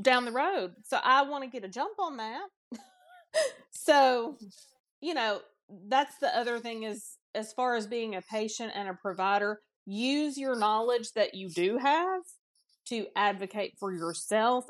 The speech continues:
and to also think about those other patients who don't have your knowledge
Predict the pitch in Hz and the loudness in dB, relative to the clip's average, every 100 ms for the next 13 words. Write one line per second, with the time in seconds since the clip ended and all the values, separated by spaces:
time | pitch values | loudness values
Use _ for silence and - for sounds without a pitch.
0 | - 240 247 302 - 294 415 453 427 403 | -4 -4 -2 -2 0 0 0 -4 -2 -2
1 | 370 320 311 247 262 262 - 233 254 302 | 0 2 2 2 0 0 0 0 0 -2
2 | 294 302 285 302 240 226 170 180 202 240 | -2 -2 -2 -8 -6 -8 0 4 4 4
3 | 254 269 269 277 277 277 277 277 269 - | 0 0 0 0 2 2 0 -2 -4 -8